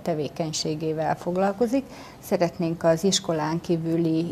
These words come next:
időt kitölteni, hogy hasznosan, hasznos, ö, elfoglaltságokra használják, és, ö,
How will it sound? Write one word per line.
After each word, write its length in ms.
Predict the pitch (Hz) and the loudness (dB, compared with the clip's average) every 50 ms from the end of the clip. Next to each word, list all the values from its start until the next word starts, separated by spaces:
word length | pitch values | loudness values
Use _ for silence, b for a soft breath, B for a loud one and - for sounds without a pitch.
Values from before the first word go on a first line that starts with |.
| - | -4
időt 680 | - 185 180 156 170 175 170 170 160 - - - - - - | -2 0 0 2 4 4 4 4 2 0 -4 -8 -14 -14 0
kitölteni, 760 | - 190 190 190 - 185 175 170 175 - 190 180 190 196 226 | 0 0 0 2 0 2 2 2 0 0 0 0 2 2 0
hogy 320 | 240 240 214 202 180 180 - | 0 2 2 2 2 2 0
hasznosan, 720 | - 175 175 - - 180 165 - - 180 170 165 156 - - | -4 -4 -4 -2 -4 -4 -2 0 2 2 4 2 2 -2 -6
hasznos, 560 | - 185 190 190 190 190 185 170 160 - - - | -2 2 2 2 2 2 0 -2 0 0 0 0
ö, 40 | |
elfoglaltságokra 1400 | 165 160 156 160 143 113 139 160 - - 180 165 156 - 147 151 151 - - 175 143 151 165 160 160 - - 156 160 | 2 2 2 4 4 4 4 2 0 -4 -4 -4 0 0 0 0 -2 -2 -2 -2 -2 0 0 -2 -2 -2 -2 -2 0
használják, 760 | 165 156 170 - - 180 170 156 156 165 165 175 220 277 311 B B B B B B B B B B B B | 0 0 -4 -4 -2 -2 -2 -2 0 -2 0 0 0 0 0 B B B B B B B B B B B B
és, 320 | - 160 165 165 - - | 2 4 6 6 6 4
ö, 300 | - 175 175 170 170 165 | 6 4 6 6 6 4